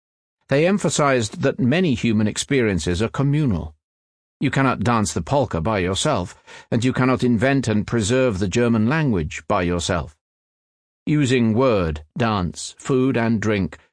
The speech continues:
each nation fosters different experiences in its members and develops its own peculiar sensitivities. Liberal nationalists like Mazzini sought to protect these distinctive national experiences from being oppressed and obliterated by intolerant empires,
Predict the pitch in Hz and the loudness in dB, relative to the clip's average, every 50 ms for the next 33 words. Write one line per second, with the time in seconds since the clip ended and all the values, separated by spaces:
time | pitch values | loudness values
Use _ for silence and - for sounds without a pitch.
0 | _ _ _ _ _ 160 165 165 147 - - 139 139 139 135 - - 123 120 110 | _ _ _ _ _ -2 0 0 -2 -2 -2 0 2 2 2 2 2 0 0 0
1 | 87 - - 139 139 127 - - 123 117 101 95 98 139 143 - 139 117 110 - | -2 -2 -2 -2 -2 0 -2 -2 0 0 0 0 0 -2 0 0 0 0 0 0
2 | 123 - - - - - 175 147 127 110 98 87 87 - 110 110 113 120 117 117 | -2 -2 -4 -6 -4 -2 0 0 2 2 2 0 0 0 0 0 0 2 0 0
3 | 117 - - 135 135 127 110 87 87 85 - - _ _ _ _ _ _ _ _ | 0 -2 -2 0 0 2 2 0 0 -2 -4 -8 _ _ _ _ _ _ _ _
4 | - 120 117 98 110 98 107 107 117 123 - - 101 85 - 113 104 98 95 92 | 0 2 2 2 2 2 2 2 2 0 0 -2 -2 0 2 2 2 2 2 0
5 | 80 98 92 - - 147 147 120 92 78 78 82 85 - 101 90 90 - 95 - | 0 -2 -4 -2 -2 0 2 2 2 2 2 0 0 0 0 0 0 0 -2 -2
6 | - 120 98 82 - 80 67 - - - _ _ _ _ _ _ _ _ _ _ | -2 -2 -2 -2 -4 -4 -8 -8 -12 -16 _ _ _ _ _ _ _ _ _ _
7 | _ _ _ _ _ _ _ _ _ _ _ _ _ _ _ _ 143 160 196 190 | _ _ _ _ _ _ _ _ _ _ _ _ _ _ _ _ 0 2 2 4
8 | 196 202 170 143 135 143 147 131 - - 110 107 101 98 87 - - - - - | 4 4 4 4 4 4 4 2 2 2 2 2 2 2 0 -2 -4 -8 -12 -6
9 | - 127 135 143 117 - - - - 90 85 76 - - 101 104 98 104 98 73 | 0 0 2 2 2 0 -4 -6 -4 -2 -2 -2 -2 -2 0 0 2 0 0 -2
10 | - _ _ _ _ _ _ _ - - 185 196 190 - - 151 - - 156 - | -6 _ _ _ _ _ _ _ -2 0 0 0 0 0 -2 -4 -2 -4 -4 -4
11 | - - 190 135 - - - - 87 87 87 87 80 - - - - - 127 113 | -2 -2 -2 -2 -2 -4 -6 -4 -2 -2 -2 -2 -2 -4 -4 -6 -4 -2 -2 -2
12 | 98 - - 107 92 85 101 110 98 - - 107 98 104 101 - - - - 127 | -2 0 -2 -2 0 0 0 0 0 0 0 0 0 0 0 -2 -4 -2 0 0
13 | 120 117 113 107 - - 113 113 - - - 104 101 95 110 107 107 104 98 98 | 2 2 0 0 0 -2 -2 -4 -2 -2 -2 0 0 2 2 2 2 2 0 0
14 | 90 - - 139 127 113 101 - - - 98 95 85 90 76 - 135 151 - - | -2 -2 -2 0 0 0 -2 -4 -4 -2 -2 0 0 -2 -2 0 -2 -2 0 -2
15 | 104 95 95 90 80 - 90 82 80 - - 107 104 104 104 101 101 - - 117 | -2 0 0 -2 -2 -2 -4 -4 -4 -4 -2 0 0 2 2 0 -2 0 0 0
16 | 117 104 101 98 101 98 113 127 135 120 - 95 80 85 82 76 90 - | 0 2 2 0 0 0 0 0 -2 -2 -2 -2 -2 0 -2 -2 -4 -6